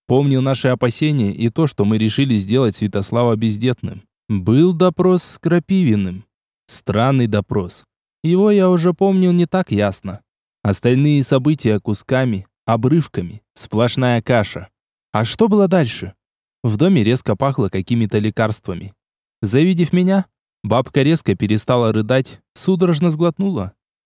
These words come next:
И только было она поднялась и сделала шаг ко мне,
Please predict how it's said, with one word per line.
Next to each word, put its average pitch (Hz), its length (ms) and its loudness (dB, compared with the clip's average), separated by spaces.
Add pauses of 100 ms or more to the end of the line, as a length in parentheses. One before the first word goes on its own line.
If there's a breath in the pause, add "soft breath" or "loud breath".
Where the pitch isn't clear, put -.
И 104 120 0
только 135 340 2
было 135 300 2
она 123 200 2
поднялась 127 640 0 (340)
и 127 100 2
сделала 135 500 2
шаг 131 240 -2
ко 127 140 0
мне, 143 300 -2